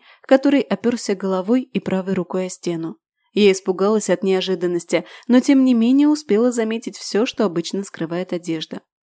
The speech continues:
Узкие бёдра, красивой формы ягодицы, ровные ноги, отчего стоили струйки воды, сбегающие по спине.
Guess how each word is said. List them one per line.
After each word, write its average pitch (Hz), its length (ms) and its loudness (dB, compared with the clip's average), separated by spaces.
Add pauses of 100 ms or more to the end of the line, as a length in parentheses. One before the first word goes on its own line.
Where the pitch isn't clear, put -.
(180)
Узкие 175 400 -2
бёдра, 202 460 -4 (300)
красивой 254 460 2
формы 226 420 0
ягодицы, 180 560 -2
ровные 175 340 -2
ноги, 196 380 -4 (260)
отчего 170 460 -6
стоили 190 500 -2
струйки 185 460 -4
воды, 165 380 -4
сбегающие 190 720 -2
по 185 80 -8
спине. 180 480 -6